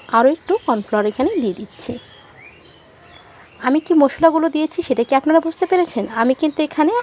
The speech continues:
আদা বাটা, রসুন বাটা, জিরে গুঁড়ি, ধনিয়ার গুঁড়ি এবং মরিচের গুঁড়া এবং হলুদের গুঁড়াটা দিয়েছি,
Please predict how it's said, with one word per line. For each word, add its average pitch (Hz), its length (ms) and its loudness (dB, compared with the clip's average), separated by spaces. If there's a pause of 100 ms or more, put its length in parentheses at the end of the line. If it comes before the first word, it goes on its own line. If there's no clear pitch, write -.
আদা 220 280 2
বাটা, 247 300 4
রসুন 247 400 0
বাটা, 247 280 2
জিরে 214 320 0
গুঁড়ি, 240 360 -2
ধনিয়ার 208 400 -4
গুঁড়ি 240 300 -2
এবং 226 240 0
মরিচের 214 400 -2
গুঁড়া 320 220 0
এবং 302 180 0
হলুদের 214 340 0
গুঁড়াটা 202 320 -2
দিয়েছি, 208 400 -6